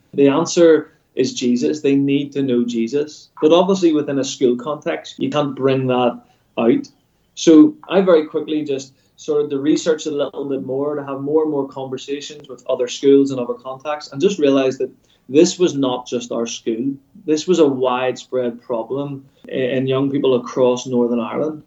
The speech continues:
And statistically, when you look at Northern Ireland and the U K, we, we have some of the worst mental health statistics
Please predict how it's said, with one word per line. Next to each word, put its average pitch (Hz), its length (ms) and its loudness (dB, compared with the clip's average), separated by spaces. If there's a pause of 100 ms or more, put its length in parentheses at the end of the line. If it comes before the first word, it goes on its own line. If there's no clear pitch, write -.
(140)
And 147 120 -4
statistically, 185 760 4
when 151 160 0
you 139 60 0
look 135 180 0
at 131 100 -4
Northern 135 340 0
Ireland 131 320 -6
and 127 120 -6
the 120 80 -4
U 123 260 -4
K, 123 300 -4
we, 151 140 -2 (120)
we 165 120 0
have 160 140 -4
some 143 220 -10
of 123 80 -10
the 123 100 -4
worst 123 500 -4 (220)
mental 131 380 -2
health 120 220 -2
statistics 143 800 -6